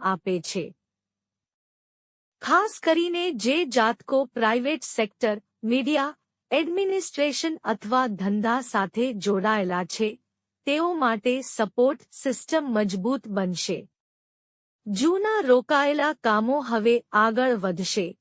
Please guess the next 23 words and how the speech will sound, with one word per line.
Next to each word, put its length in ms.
અને 360
ઉચ્ચ 320
અધિકારીઓ 880
તરફથી 760
મળતો 500
સપોર્ટ 580
નવી 360
તક 400
આપશે. 540
ચૈત્રી 540
પૂનમ 360
સુધીમાં 680
કોઈ 340
મોટા 500
પ્રોજેક્ટમાં 800
હાથ 340
અજમાવવાનો 840
અવસર 600
મળી 340
શકે 400
છે, 320
જેને 440
કારણે 600